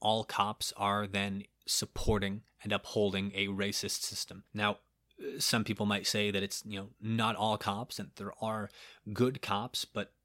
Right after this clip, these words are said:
while individual cops might be good people outside of their job, there are no good cops because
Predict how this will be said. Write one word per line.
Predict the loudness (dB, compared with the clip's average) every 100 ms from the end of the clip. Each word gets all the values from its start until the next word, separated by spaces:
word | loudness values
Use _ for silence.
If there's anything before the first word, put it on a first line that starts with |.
| _
while | -4 0 2 2 -4 -8 -2
individual | 0 2 0 0 0 0 0
cops | 0 0 0 -2 0
might | 0 0
be | -4
good | 0 0 -2
people | -8 -2 -2 2
outside | 2 2 0 2 2
of | 0 -4
their | -4
job, | 0 0 0 2
there | 2
are | 4 4
no | 2
good | 0 -2 -2
cops | -2 -2 -2
because | -8 -8 -2 0 2 0 -6